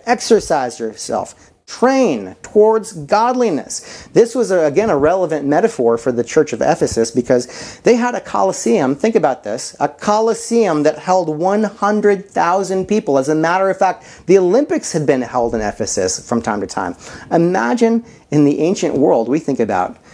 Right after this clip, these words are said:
oh man, U T's stadium is huge. It,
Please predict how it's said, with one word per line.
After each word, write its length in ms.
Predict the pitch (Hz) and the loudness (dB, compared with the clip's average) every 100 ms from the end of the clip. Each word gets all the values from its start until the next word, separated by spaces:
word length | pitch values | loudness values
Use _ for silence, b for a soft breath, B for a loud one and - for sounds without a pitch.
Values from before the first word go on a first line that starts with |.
| B - | B -10
oh 160 | 151 | -2
man, 300 | 117 135 95 95 _ _ _ _ _ _ _ | 0 0 -4 -10 _ _ _ _ _ _ _
U 200 | 107 135 | 0 0
T's 320 | 147 170 143 - | 2 0 0 0
stadium 520 | - - 180 98 82 | -4 0 2 0 -2
is 180 | 82 - | -8 0
huge. 400 | 175 160 80 131 | 2 2 0 -4
It, 200 | 135 | -8